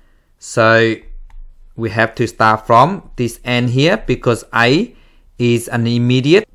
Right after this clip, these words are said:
predecessor of C. So we just join it together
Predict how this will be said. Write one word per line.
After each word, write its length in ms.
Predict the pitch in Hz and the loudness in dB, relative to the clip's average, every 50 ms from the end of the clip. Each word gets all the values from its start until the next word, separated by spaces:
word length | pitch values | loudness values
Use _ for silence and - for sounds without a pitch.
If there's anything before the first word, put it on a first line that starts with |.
| - - | -12 -4
predecessor 640 | - 139 127 117 120 - - 127 117 110 - 127 113 | 0 2 2 2 0 -2 0 -2 -2 0 0 0 0
of 420 | - - 113 131 165 - - - _ _ _ _ | 2 4 6 4 4 4 0 -8 _ _ _ _
C. 540 | - - - - - 113 101 90 87 - - - _ _ _ _ _ _ _ _ _ _ - | -20 -18 -16 -12 -10 -8 -8 -8 -10 -16 -20 -20 _ _ _ _ _ _ _ _ _ _ -20
So 320 | - - - 92 92 87 | -20 -16 -10 -8 -8 -6
we 100 | 87 90 | -8 -8
just 300 | 87 - - 95 - - | -10 -12 -14 -12 -10 -8
join 220 | - 104 95 95 87 | -6 -4 -4 -6 -6
it 120 | 90 - | -8 -12
together 680 | - 98 90 - 110 110 113 - 131 151 170 - - | -12 -14 -8 -4 -2 -2 0 0 0 0 0 -4 -8